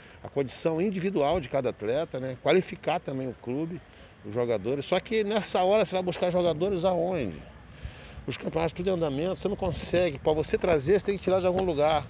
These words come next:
E é difícil você achar, não sei como eu consegui tirar o Vinícius e Magno, porque os caras estavam empregados, porque os caras têm uma boa relação comigo, e a gente consegue convencer os caras, mesmo o clube não estando num grande momento.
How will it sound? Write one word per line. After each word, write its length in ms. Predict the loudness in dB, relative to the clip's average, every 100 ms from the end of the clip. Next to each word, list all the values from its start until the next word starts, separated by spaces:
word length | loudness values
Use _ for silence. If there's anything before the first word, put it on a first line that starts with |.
| -10 -8 -6 -6 -2 -2 -2 0
E 60 | 2
é 40 |
difícil 560 | 2 0 2 2 2 0
você 140 | 2
achar, 460 | 0 2 2 2 0
não 80 | 0
sei 180 | -4
como 160 | -2 -4
eu 60 | -2
consegui 280 | -4 -4
tirar 200 | -2 0
o 40 | 0
Vinícius 460 | -2 -2 -4 -4
e 60 | -2
Magno, 400 | -2 -2 -2 -4
porque 120 | -4
os 60 | -2
caras 220 | -2 0
estavam 80 | -4
empregados, 500 | -4 -2 0 2 4
porque 320 | 6 6 6
os 100 | 4
caras 200 | 2 0
têm 80 | -2
uma 80 | 0
boa 180 | 2
relação 400 | 4 4 2 2
comigo, 420 | 4 6 4 6 6
e 40 |
a 40 |
gente 160 | 4 4
consegue 460 | 2 2 2 2 -2 2 2 4 4 4
convencer 440 | 2 4 4 4
os 140 | 2 4
caras, 300 | 4 6 6
mesmo 240 | 4 4
o 80 | 2
clube 260 | 2 0 0
não 80 |
estando 220 | 0 -2 -2
num 100 | -2
grande 240 | -2 -2
momento. 400 | 0 4 4